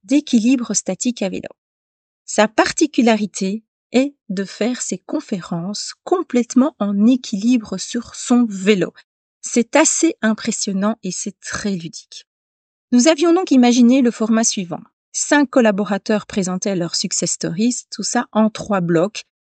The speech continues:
Et Monsieur Leroy rebondissait en apportant son point de vue donc sur le succès, et je rappelle toujours en équilibre sur son vélo. Tout ça évidemment dans un endroit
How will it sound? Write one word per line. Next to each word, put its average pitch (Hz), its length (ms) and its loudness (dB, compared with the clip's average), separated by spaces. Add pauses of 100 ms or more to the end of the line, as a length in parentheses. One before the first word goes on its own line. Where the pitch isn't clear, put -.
(180)
Et 226 160 6
Monsieur 262 380 6
Leroy 226 400 4
rebondissait 220 920 2
en 202 140 -2
apportant 240 480 -2
son 226 200 0
point 202 240 -2
de 185 80 -2
vue 214 180 0
donc 214 220 -2
sur 185 300 -8
le 220 140 -2 (140)
succès, - 680 0 (280)
et 208 100 2
je 185 100 -2
rappelle 180 400 0
toujours 226 360 -2
en 170 100 -4
équilibre 202 560 0
sur - 200 -6
son 269 140 4
vélo. 202 140 2 (880)
Tout 294 120 2
ça 277 220 4
évidemment 214 520 2
dans 185 240 -6
un 175 140 -4
endroit 175 320 -8